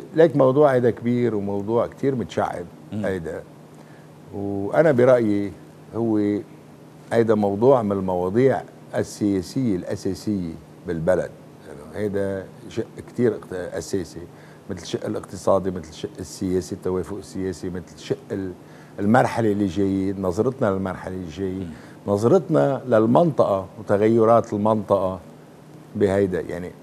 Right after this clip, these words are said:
Speaker 1: في موديل معين ما عم بيتغير عنا بعد عايشه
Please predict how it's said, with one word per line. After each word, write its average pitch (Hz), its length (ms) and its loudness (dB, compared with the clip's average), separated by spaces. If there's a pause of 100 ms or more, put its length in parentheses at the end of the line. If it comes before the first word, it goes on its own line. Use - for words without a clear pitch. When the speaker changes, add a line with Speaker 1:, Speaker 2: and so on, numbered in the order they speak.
(400)
Speaker 1:
في 190 280 4
موديل 160 440 8
معين 113 540 4 (420)
ما 131 120 4
عم 160 160 4
بيتغير 135 500 6
عنا 120 280 4
بعد 123 680 4
عايشه 127 640 2